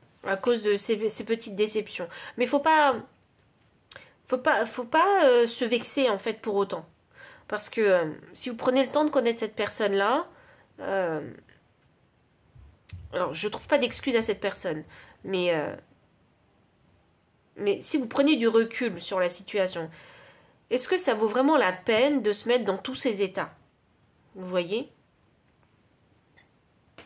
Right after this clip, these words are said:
Est-ce que c'est pas trois fois rien,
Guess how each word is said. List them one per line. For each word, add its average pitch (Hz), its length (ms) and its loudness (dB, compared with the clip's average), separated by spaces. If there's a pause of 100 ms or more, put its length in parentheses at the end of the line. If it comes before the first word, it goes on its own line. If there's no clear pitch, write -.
(2000)
Est-ce 226 160 -4
que 339 80 -2
c'est 269 160 0
pas 277 140 2
trois 262 240 -4
fois 175 180 -2
rien, 185 300 -2